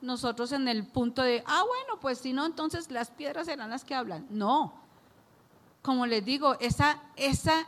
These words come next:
ese gozo en el corazón de ver a alguien que recibe, que es, que, que es tocado por la palabra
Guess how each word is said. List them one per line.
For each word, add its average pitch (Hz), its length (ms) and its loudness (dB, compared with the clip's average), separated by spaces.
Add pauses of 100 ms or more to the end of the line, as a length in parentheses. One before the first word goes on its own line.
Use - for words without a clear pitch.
ese 262 300 -2
gozo 311 680 4
en 381 80 0
el 339 220 2
corazón 202 720 -2 (480)
de 214 260 4
ver 262 240 4
a 311 220 6
alguien 285 400 2
que 247 240 0
recibe, 208 920 8 (460)
que 240 160 4
es, - 400 0
que, 226 420 4
que 233 140 4
es - 240 -2
tocado 330 680 8
por 285 160 2
la 220 200 2
palabra 196 520 2